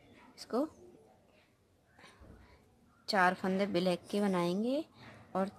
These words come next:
चार बनाएंगे हम येलो के। तो ये हमारी पहली ही सिलाई है, आप चाहो तो इसको उतार भी सकते हो और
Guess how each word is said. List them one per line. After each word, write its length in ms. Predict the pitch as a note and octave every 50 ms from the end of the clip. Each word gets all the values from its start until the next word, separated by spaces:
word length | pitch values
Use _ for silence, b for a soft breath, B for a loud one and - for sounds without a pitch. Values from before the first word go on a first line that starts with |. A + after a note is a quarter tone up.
| - -
चार 280 | - F#3 F3 F3+ F#3 F#3
बनाएंगे 480 | F#3 F3+ F3 F3 F3 F3+ F3+ F#3 G3 G3+
हम 220 | G#3 A#3+ D#4 F4+ - - - - - - -
येलो 380 | F#3+ G3 F3+ F3 E3 D#3+ D#3+ D#3+ D#3
के। 260 | - E3 D#3+ - - - - - - - - - - - - - - - - - -
तो 80 | G3+ G3 G3 - - _ - - - _ _ _ -
ये 80 | F#3 F#3+
हमारी 260 | F#3 F3+ F#3 F#3+ - -
पहली 320 | - - F3+ F3 F3 G3
ही 100 | G#3 G#3+
सिलाई 400 | - - G#3 F#3+ F#3 F3+ F#3 F#3
है, 180 | G3+ B3+ E4 F4 - - - - - _ _ _ _ _ _ _ _ _ _ _ _ _ _ _ _ _ _ _ - - _ - -
आप 180 | E3+ E3+ E3+
चाहो 220 | - - F3+ F#3+ F#3+
तो 120 | - G#3+
इसको 200 | G3 - - G3+
उतार 300 | G3 - F3+ E3 E3+ F3 F3
भी 80 | F3+
सकते 320 | F3 - F3+ - - - G3+
हो 100 | A3+ -
और 220 | - G3+ G3